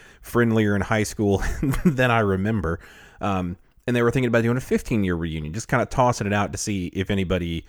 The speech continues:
uh, would bite. Um, and so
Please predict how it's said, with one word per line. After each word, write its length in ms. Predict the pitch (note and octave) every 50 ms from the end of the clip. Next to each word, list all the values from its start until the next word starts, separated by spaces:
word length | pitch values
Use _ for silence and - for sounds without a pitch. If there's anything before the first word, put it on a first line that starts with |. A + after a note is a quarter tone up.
| - - - - - - -
uh, 180 | - F2+ F2 E2+
would 180 | E2+ F#2+ F#2 F#2+
bite. 360 | A#2 D3+ B2+ C#2+ - - - - - - - - - _ _ - -
Um, 580 | A2+ A2+ G#2+ G#2+ G#2 G2+ G2+ F#2+ F#2 F#2+ F#2+ - - - - - - - - - - - -
and 140 | B2 A#2+ A2
so 520 | - - A#2+ A2 G#2+ G#2 G2 G2 F#2+ F#2